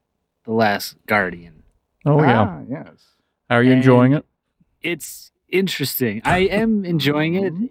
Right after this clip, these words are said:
Speaker 1: uh, in a way. Um, <laughs> it's s-, something about, like, the,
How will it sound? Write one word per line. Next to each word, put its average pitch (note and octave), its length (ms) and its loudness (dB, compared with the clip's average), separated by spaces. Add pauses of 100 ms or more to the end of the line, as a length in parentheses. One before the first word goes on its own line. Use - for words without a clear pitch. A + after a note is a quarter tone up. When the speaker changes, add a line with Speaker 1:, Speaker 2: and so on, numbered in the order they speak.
(420)
Speaker 1:
uh, C#3+ 560 -2 (160)
in D3 140 -2
a C#3 80 2
way. A2+ 640 -2 (560)
Um, A#2 480 0 (600)
<laughs> D#3+ 100 4 (760)
it's E3 460 0
s-, - 240 -14 (120)
something G3 400 0
about, D#3 360 0
like, C3+ 340 -2
the, A#2+ 480 0